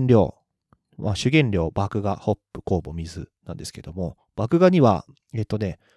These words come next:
糖分含まれてません。糖分が含まれてないんですけども、代わりに、まあ、でんぷんが含まれていて、で、そのでんぷんが、えーっと、糖に変わるんですね。まあ、でんぷんと糖って言葉が全然違うんですが、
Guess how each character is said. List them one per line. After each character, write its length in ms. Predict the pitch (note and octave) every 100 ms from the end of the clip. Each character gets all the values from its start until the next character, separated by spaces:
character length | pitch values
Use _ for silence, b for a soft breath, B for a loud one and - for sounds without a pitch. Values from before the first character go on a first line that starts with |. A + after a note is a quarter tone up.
| -
糖 160 | G3+
分 140 | C#3+ G2
含 220 | - E3+
ま 60 | F#3
れ 80 |
て 100 | E3
ま 120 | E2 E2
せ 200 | C#3 A#2+
ん。 100 | - b b b b b b _
糖 160 | A3+
分 100 | F#3+
が 60 | A2
含 180 | - D#3
ま 80 | F3
れ 60 |
て 80 | C3+
な 60 | C#3
い 20 |
ん 20 |
で 40 |
す 60 | A#2+
け 100 | A#2
ど 100 | B2
も、 220 | D#3+ A#2+ -
代 140 | D#3
わ 80 | F3+
り 80 | G3+
に、 220 | A3+ -
ま 140 | C3+ A2+
あ、 40 |
で 160 | G#2 C3+
ん 120 | D#3+
ぷ 140 | -
ん 160 | E2 - _ b b b -
が 180 | C3+ - _ _ -
含 220 | - C3
ま 100 | A#2
れ 80 | F#2+
て 100 | D2+
い 80 |
て、 280 | - A2 G2+ b b b b b -
で、 300 | D3+ D3+ D3+
そ 140 | -
の 80 | D3
で 140 | D3
ん 100 | F#3+ - -
ぷ 140 | G3+
ん 140 | F#3+ F#3
が、 260 | G3+ A#2+ - _ _ _ _ _ _ _ _ _
え 300 | A#2 A2+ A2+
ー 20 |
っ 20 |
と、 140 | - -
糖 220 | G#3 F3
に 80 | C#2+
変 100 | -
わ 80 | G#2+
る 80 | C3
ん 40 |
で 60 | -
す 120 | -
ね。 240 | F#2 F#2+ - -
ま 120 | A2+
あ、 20 |
で 120 | C3+
ん 80 | F3+
ぷ 140 | F3+
ん 60 | F3
と 100 | F3+
糖 160 | F#3+ D3+
っ 40 |
て 140 | - -
言 260 | - F3+
葉 60 | F#3
が 80 | G2+
全 200 | G#2+ A#2
然 240 | B2+ - - -
違 60 |
う 160 | C3+ G#2
ん 40 |
で 80 | -
す 140 | -
が、 240 | F#2 F#2